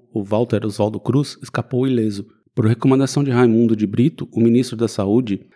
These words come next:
Lagoa ordenou que todo e qualquer recurso destinado ao I O C passasse pelo seu crivo. Acusado de propaganda subversiva e proselitismo político,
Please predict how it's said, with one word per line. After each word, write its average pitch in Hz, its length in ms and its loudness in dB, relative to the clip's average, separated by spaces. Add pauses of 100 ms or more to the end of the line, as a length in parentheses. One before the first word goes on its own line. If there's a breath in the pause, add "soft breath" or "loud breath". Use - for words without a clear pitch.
(140 soft breath)
Lagoa 127 480 4
ordenou 131 320 2
que 127 120 -6
todo 156 720 0
e 131 80 -6
qualquer 139 360 -2
recurso 151 400 -2
destinado 110 460 0
ao 113 100 0
I 117 80 0
O 123 60 0
C 120 220 -4
passasse 127 440 -4
pelo 131 160 -2
seu 131 160 -2
crivo. 110 440 0 (360)
Acusado 156 500 -2
de 175 80 0
propaganda 117 500 0
subversiva 104 1000 -4
e 120 100 -8
proselitismo 101 720 -2
político, 107 500 -4